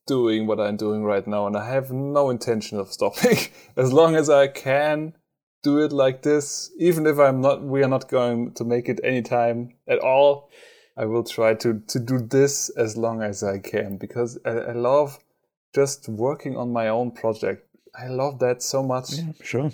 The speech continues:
Speaker 1: I just hate the <laughs> contract work to have money in the bank.
Speaker 2: Yeah.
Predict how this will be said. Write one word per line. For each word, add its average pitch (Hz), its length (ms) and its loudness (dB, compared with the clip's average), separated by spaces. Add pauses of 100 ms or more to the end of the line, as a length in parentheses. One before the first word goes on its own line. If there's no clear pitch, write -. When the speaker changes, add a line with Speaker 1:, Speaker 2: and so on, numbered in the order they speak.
Speaker 1:
I 110 60 -4
just 147 320 -4
hate 139 240 2
the 151 60 6
<laughs> - 180 4
contract 120 560 0
work 104 300 0 (520)
to 123 220 2
have 120 340 2 (120)
money 113 380 -4
in 107 100 -4
the 107 80 -2
bank. 107 500 -6 (640)
Speaker 2:
Yeah. 120 360 -4